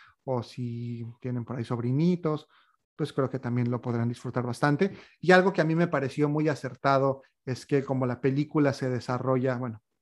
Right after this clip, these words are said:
sí, por supuesto, en un medio marino, pero también en, en tierra y que es, en, de hecho, en Italia, tiene por ahí música, eh, original,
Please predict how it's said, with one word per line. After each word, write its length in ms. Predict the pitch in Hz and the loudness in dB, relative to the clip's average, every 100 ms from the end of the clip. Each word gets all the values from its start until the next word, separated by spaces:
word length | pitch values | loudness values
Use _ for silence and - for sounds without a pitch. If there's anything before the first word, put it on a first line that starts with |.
| _ | _
sí, 140 | - | -10
por 160 | 131 127 | -8 -8
supuesto, 580 | 123 135 123 - 127 127 - - _ - | -8 -6 -6 -4 -6 -6 -20 -20 _ -12
en 220 | 127 120 | -6 -4
un 140 | 123 | -2
medio 300 | 127 127 127 120 | 0 2 2 2
marino, 580 | 120 123 135 135 175 - - _ - | 0 0 2 2 0 -4 -20 _ -2
pero 160 | 127 | -2
también 420 | 123 123 127 127 131 | 0 0 0 -2 -2
en, 240 | 123 135 | -6 -6
en 160 | 127 123 | -6 2
tierra 420 | 143 127 120 127 | 4 4 0 -6
y 120 | 120 | -8
que 200 | - 117 | -8 -10
es, 140 | 107 | -10
en, 300 | 131 123 117 117 | -10 -10 -10 -12
de 160 | 123 120 | -8 -8
hecho, 160 | - | -4
en 100 | 123 | -4
Italia, 560 | 127 127 147 135 147 165 - _ | -2 2 4 6 2 0 -12 _
tiene 220 | - 143 | -2 0
por 180 | 135 131 | 0 -2
ahí 160 | 127 131 | 0 0
música, 680 | 131 - 131 - 127 123 | -2 -4 -10 -6 -6 -6
eh, 80 | 131 | -6
original, 540 | 123 117 - 127 123 | -6 -6 -4 -2 -4